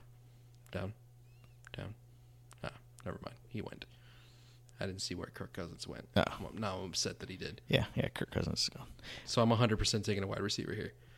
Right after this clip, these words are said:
Speaker 2: Yeah.
Speaker 1: 'Cause there's one guy that I really like left on the board that did not go, and I can't believe he came back to us.
Speaker 2: Who?
Speaker 1: Cooper Kupp.
Speaker 2: Yeah, I like Cooper Kupp a lot.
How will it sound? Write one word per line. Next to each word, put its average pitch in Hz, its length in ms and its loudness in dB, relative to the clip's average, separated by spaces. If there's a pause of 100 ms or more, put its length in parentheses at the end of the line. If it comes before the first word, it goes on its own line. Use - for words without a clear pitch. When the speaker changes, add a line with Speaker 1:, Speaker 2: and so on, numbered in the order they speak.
(120)
Speaker 2:
Yeah. 113 140 6 (120)
Speaker 1:
'Cause 110 140 4
there's 113 200 8
one 113 220 8
guy 104 220 8
that 101 120 6
I 98 120 6
really 104 400 6
like 98 280 4 (120)
left 104 320 2
on 101 100 4
the 101 60 2
board 98 300 2
that 95 140 0
did 101 160 0
not 98 220 0
go, 98 200 2
and 95 80 0
I 95 40 -2
can't 95 220 0
believe 98 240 0
he - 80 -6
came - 180 -4
back - 220 -2
to 95 120 2
us. - 280 -2 (160)
Speaker 2:
Who? 92 140 12 (1080)
Speaker 1:
Cooper 127 200 6
Kupp. - 160 4
Speaker 2:
Yeah, 101 140 12 (160)
I 110 80 12
like 98 120 12
Cooper - 200 8
Kupp - 240 6
a - 60 4
lot. - 260 8